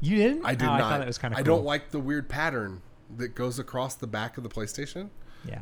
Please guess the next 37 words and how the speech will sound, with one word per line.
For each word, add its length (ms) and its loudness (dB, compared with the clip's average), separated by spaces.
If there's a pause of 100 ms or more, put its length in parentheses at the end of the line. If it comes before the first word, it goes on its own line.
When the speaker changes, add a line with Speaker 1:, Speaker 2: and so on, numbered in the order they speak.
Speaker 2:
The 200 -2
little 220 -2
dots 520 -4
and 80 -4
everything. 320 -4 (140)
Eh. 220 -2 (480)
But 220 4 (220)
my 160 0
point 280 4
being, 300 0 (300)
uh, 180 4
the 400 0 (240)
Xbox 480 6
Series 360 2
X 220 0
that 100 -2
looks 260 -4
like 180 -2
an 80 0
O 200 0
G 280 0
Xbox 600 0
at 80 -4
the 80 -4
top 300 4
of 100 2
Speaker 1:
Yeah. 140 4
Speaker 2:
it, 60 -2 (180)
which 200 2
I 180 0
think 220 2
looks 240 2
ugly, 400 4 (460)
but, 320 2 (300)
you 140 0
know, 200 0 (460)
but 260 2